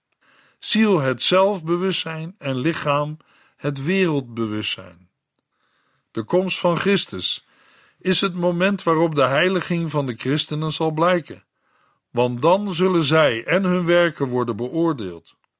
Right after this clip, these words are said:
Zuiver blijven geeft aan dat een gelovige door de inwoning van de Heilige Geest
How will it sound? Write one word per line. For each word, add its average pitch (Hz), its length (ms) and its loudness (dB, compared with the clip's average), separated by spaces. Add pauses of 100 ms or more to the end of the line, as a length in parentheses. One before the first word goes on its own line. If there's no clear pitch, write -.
(460)
Zuiver 190 640 0
blijven 110 500 -2
geeft 113 360 -4
aan 131 400 -2 (280)
dat 139 220 0
een 156 120 0
gelovige 151 680 0
door 147 200 2
de 147 100 -2
inwoning 175 680 0
van 147 240 -4
de 131 80 2
Heilige 123 540 -2
Geest 143 580 -4